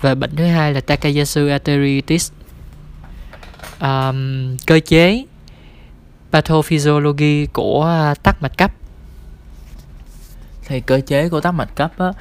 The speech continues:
Speaker 2: thường thường sẽ do là thrombus hoặc là emboli sẽ dẫn tới là, ờm, nhồi máu của, ờ, ruột.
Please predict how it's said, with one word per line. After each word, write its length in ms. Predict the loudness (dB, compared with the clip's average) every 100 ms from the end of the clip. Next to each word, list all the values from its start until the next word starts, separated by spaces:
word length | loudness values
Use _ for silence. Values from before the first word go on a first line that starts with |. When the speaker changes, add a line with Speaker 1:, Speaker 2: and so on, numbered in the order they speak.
| -14 -10
Speaker 2:
thường 300 | 0 0 0
thường 320 | 0 0 0
sẽ 160 | -2 -2
do 240 | 0 2
là 160 | 2 0
thrombus 600 | -2 -2 0 0 -2 0
hoặc 100 | 0
là 120 | 0
emboli 560 | -2 -2 2 2 2 0 -8 -20 -20 -20
sẽ 180 | -10 -6
dẫn 280 | -2 -2 0
tới 240 | -2 -2
là, 480 | -2 0 0 0 -2 -2
ờm, 400 | -2 0 -2 -4 -8 -14 -16 -6
nhồi 200 | 0 0
máu 440 | 2 2 2 -2 -10 -20 -20 -20 -20 -12
của, 320 | -8 -2 4
ờ, 480 | 6 6 4 2 0 -6 -18 -20 -12 4
ruột. 220 | 6 6